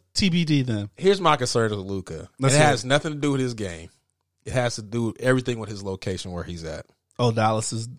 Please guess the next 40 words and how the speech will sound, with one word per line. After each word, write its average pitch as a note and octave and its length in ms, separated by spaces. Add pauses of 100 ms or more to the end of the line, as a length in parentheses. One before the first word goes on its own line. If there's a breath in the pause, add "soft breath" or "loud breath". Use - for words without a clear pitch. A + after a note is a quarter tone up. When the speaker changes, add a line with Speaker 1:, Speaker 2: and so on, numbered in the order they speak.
(580)
Speaker 1:
not A2+ 240
the A2 40
business? B2 440
Speaker 2:
That's G2+ 140
just A#2+ 180
food. A2 380 (1400)
I B2 80
don't D3 160
think, B2 360 (220)
I C3+ 80
don't F#3 180
think, E3 280 (260)
see, C#3+ 280
LeBron D#3+ 420
James, D3+ 380
we B2+ 120
all C3 200
know, B2 240
takes B2+ 280 (180)
great C#3+ 280
care C#3+ 180
of C3+ 60
his C3 120
body, A#2+ 360
is A2 100
the A#2 60
Speaker 1:
Mm-hmm. G#2 80
Speaker 2:
reason A#2 220
why A2 200
he's A#2 120
still A#2 220
LeBron A2 360
James G#2+ 480
that G2+ 160
we A2+ 120
know A2 340
him F#2 100 (600)
year G#2 240
eighteen. F#2 580
Speaker 1:
Right. A#2+ 280